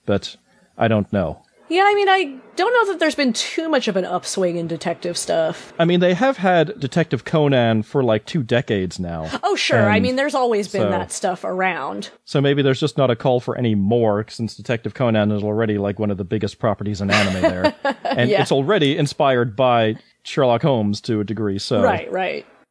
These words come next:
Speaker 1: we got that covered
Speaker 2: Yeah.
Speaker 1: already.
Speaker 2: Well, they also have, like, the actual Sherlock manga.
Speaker 1: Yes, which they just released here. I have not checked that out.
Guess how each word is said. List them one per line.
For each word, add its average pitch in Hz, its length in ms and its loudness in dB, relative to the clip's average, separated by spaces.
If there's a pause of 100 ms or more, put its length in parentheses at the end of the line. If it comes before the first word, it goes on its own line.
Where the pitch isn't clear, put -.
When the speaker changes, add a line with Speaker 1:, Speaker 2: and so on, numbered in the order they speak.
Speaker 1:
we 147 80 2
got 185 160 2
that 139 160 0
covered 143 300 0
Speaker 2:
Yeah. 117 180 2
Speaker 1:
already. 95 300 -4 (180)
Speaker 2:
Well, 294 140 0
they 330 100 2
also 359 280 0
have, 233 220 0
like, 214 140 0
the 190 140 -2
actual 202 420 0
Sherlock 180 400 -6
manga. 175 500 -6 (280)
Speaker 1:
Yes, 135 560 0
which 143 180 -2
they 143 140 2
just 165 260 -2
released 151 380 0
here. 104 260 2
I 101 80 2
have 117 180 0
not 117 360 0 (100)
checked 113 280 -4
that 107 120 2
out. 87 340 -2